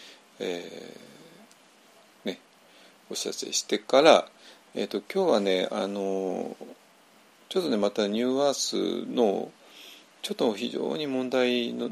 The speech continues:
の部分を読みたいんですよ。っていうのは、単にニューアースを読むっていうよりか、あの、これも翻訳の問題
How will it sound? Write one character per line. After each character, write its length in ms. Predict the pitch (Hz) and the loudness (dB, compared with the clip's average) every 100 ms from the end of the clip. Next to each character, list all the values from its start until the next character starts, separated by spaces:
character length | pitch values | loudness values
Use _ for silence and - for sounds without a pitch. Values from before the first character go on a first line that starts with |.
| 262 | -6
の 220 | 160 117 110 | -4 -2 0
部 160 | 120 | 0
分 200 | 113 98 101 | -2 -2 0
を 300 | 127 98 82 - - - - - - | 2 2 0 -8 -20 -20 -20 -20 -6
読 120 | - | -4
み 140 | 107 110 | -2 -2
た 160 | 113 | -2
い 60 | 98 | -4
ん 80 | 87 | -4
で 100 | 82 | -6
す 160 | - | -6
よ。 80 | - | -6
っ 40 | - | -8
て 100 | - | -4
い 40 | 147 | 0
う 20 | |
の 80 | 135 | 0
は、 60 | |
単 180 | - 175 | 2 2
に 240 | 190 113 104 | 2 0 0
ニ 120 | 120 | 0
ュ 100 | 135 | 0
ー 20 | |
ア 40 | |
ー 40 | 175 | 0
ス 100 | - | 0
を 20 | |
読 120 | 101 | -2
む 120 | 135 131 | 0 -4
っ 20 | |
て 160 | - | -2
い 140 | 87 87 | -4 -2
う 40 | |
よ 120 | 98 | -2
り 100 | 87 | -4
か、 320 | 80 95 85 - - - - - - - - - | -2 2 2 2 -14 -18 -18 -18 -20 -20 -20 -14
あ 80 | 101 | -10
の、 420 | 95 92 90 87 90 - - - - - - - - - | -8 -6 -6 -8 -10 -14 -20 -20 -20 -20 -20 -20 -20 -20
こ 100 | - | -8
れ 80 | 151 | -4
も 120 | 135 | -4
翻 300 | - 175 208 | -4 -4 -2
訳 140 | 208 196 | -2 -2
の 140 | 165 | -2
問 160 | 156 147 | -2 2
題 340 | 139 123 - | 4 4 2